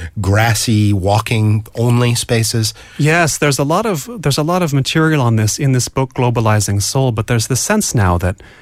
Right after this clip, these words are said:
Speaker 2: the spa-, the, the urban space of Seoul historically has not been conducive to cultivating culture,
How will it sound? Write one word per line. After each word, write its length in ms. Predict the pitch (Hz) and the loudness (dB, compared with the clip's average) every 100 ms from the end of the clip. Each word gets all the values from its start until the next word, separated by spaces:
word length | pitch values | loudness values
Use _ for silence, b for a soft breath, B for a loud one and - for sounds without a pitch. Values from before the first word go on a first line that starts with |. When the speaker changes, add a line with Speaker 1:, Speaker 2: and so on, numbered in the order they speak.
| B B B B _ - | B B B B _ -6
Speaker 2:
the 180 | 120 123 | -2 0
spa-, 380 | - - 208 | -2 -2 -2
the, 180 | 160 170 | 0 -2
the 180 | 147 160 | 0 2
urban 280 | 190 185 170 | 2 2 -2
space 340 | - 135 - | 0 -2 -2
of 80 | 107 | -4
Seoul 320 | - 104 87 | 0 -2 -2
historically 640 | 90 113 135 123 117 113 101 | -4 -2 2 0 0 0 0
has 160 | 104 | 0
not 280 | 113 123 123 | 2 0 0
been 160 | 127 120 | -2 0
conducive 640 | 123 107 110 - 110 104 | 0 0 0 0 -2 -4
to 440 | - 113 104 95 135 - | -4 0 0 -2 -6 -10
cultivating 500 | - 131 127 117 110 | -4 -2 0 0 -2
culture, 540 | - - 131 - 101 | -4 -4 -4 -4 -6